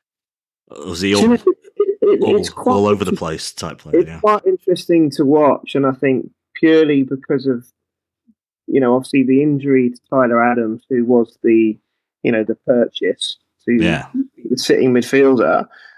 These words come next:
Speaker 2: and then Lewis Cook took that position and has done very well. And then, of course, he, you know, had a rush of blood to the head and put his head on someone else's head,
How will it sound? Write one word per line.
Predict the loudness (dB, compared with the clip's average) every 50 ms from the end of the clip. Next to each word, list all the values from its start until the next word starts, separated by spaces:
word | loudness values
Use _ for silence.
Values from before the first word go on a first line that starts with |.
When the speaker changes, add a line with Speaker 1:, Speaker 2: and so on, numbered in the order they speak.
| _ -4
Speaker 2:
and | -2 0
then | 2 2 2 2 2
Lewis | 4 4 4 4 2 0 -4
Cook | -4 0 0 0 0 0 -4 -12 -20 -18 -8
took | -2 -2 -2 0 2
that | 0 0 0 -2 -4
position | -8 -6 -6 -6 -6 -6 -4 -4 -2
and | -2 -2
has | -4 -2
done | 0 0 2 2
very | 2 4 4 4 4
well. | 4 4 4 4 2 2 0
And | -2 -4
then, | -6 -6 -8
of | -8 -8
course, | -4 -4 -4 -4 -4 -6
he, | -6 -6 -6 -6 -10 _ _ _ _ _ _ _ _ _ -6
you | -4 -2
know, | 0 -2 -2 -4 -6 -12 -16 _ _ _ _ _
had | -4 -2 -2
a | 0
rush | 2 2 0 0 -2 -4
of | -8 -6 -4
blood | 0 0 0 0 -2 -4
to | -4 -4
the | -2 -2
head | 0 0 -2 -2 -4
and | -6 -6
put | -4 -2 -2
his | -2 -2 -2
head | -2 0 0
on | -2 -2
someone | -2 -2 0 2 2 2
else's | 2 2 0 0 -4 -4 -2
head, | 0 0 0 -2 -4 -8